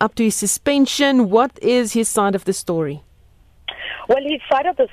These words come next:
Speaker 2: story, what has actually emerged, just to summarize very quickly, is that a business consultant links, links to former S A A boss Dudu Myeni actually drafted that board resolution, um,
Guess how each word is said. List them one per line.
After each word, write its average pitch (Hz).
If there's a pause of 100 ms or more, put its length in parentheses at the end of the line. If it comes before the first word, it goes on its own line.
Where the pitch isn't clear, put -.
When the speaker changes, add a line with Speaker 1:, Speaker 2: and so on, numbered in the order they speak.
Speaker 2:
story, 226
what 220
has 226
actually 220
emerged, 185
just 196
to 196
summarize 180
very 190
quickly, - (440)
is 214
that 220
a 202 (100)
business 240 (260)
consultant 208
links, 185 (300)
links 214
to 240
former 190
S 180
A - (120)
A -
boss 165 (120)
Dudu 175
Myeni 170 (420)
actually 254 (160)
drafted 214
that 180 (100)
board 180
resolution, 170 (420)
um, 175